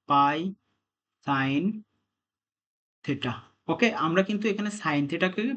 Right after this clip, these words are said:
পুরোটাই কিন্তু আমরা কি কল্পনা করছি? theta। তাহলে দেখেন আমরা এই নিচের লাইন থেকে উপরের লাইনে ফিরে যেতে পারতেছি কিনা। প্রথম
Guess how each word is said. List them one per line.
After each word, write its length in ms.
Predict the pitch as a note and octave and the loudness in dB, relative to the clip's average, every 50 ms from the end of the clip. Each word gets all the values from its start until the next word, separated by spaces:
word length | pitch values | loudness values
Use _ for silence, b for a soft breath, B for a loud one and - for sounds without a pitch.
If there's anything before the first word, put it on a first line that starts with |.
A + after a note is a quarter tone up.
| - - | -2 0
পুরোটাই 360 | E3 D#3+ E3+ E3 F3 F3 F3 E3+ | 2 2 2 2 0 -2 -2 0
কিন্তু 160 | F#3+ F#3 F3+ F#3+ F#3 | -2 -2 0 0 0
আমরা 120 | F#3 F#3+ F#3 - | 0 0 -2 0
কি 80 | F#3 F3+ F#3 F#3 F3+ - | 0 0 0 -2 -2 0
কল্পনা 280 | E3+ D#3+ C#3+ D#3+ E3 D#3 E3 | 0 0 0 0 -2 -2 -2
করছি? 200 | E3+ E3 - A3+ G#3+ A3 | -4 -2 -2 -2 -2 0
theta। 200 | F#3 E3+ - A#2 - B B B B B B B | 0 0 0 -2 -8 B B B B B B B
তাহলে 180 | - A3 A3+ G3+ F#3 E3+ | 8 10 10 10 8 4
দেখেন 280 | D#3+ - - A3+ A3 G#3 E3+ | 0 -2 -2 -2 -2 0 -2
আমরা 120 | D3+ D#3 E3 F3+ | -2 -2 -2 -2
এই 60 | E3+ E3 | -2 -2
নিচের 240 | F3+ F#3 - A3 G3+ F#3 | -2 -2 -2 0 0 0
লাইন 160 | D#3+ D#3 D3+ D3+ - | 0 0 -2 -4 -6
থেকে 140 | F3+ - A3+ G#3 F3+ | -6 -2 0 0 0
উপরের 240 | - - C#3 C#3 C#3 | 0 0 -2 0 0
লাইনে 180 | C#3 C#3 C#3+ C3+ C3+ | 0 0 -2 -2 -2
ফিরে 140 | - E3 F3+ D#3+ D#3+ | -2 0 0 0 0
যেতে 140 | E3 F3 - - | -2 -4 -2 0
পারতেছি 400 | C3 - - - D3 - - E3 E3 - | -2 -2 0 -2 -4 -2 -2 -2 -2 0
কিনা। 180 | - C3 A#2 A2 - - B B B B B B B B | 2 2 2 0 -2 -8 B B B B B B B B
প্রথম 220 | - G#3+ G#3+ A#3 | 4 4 6 6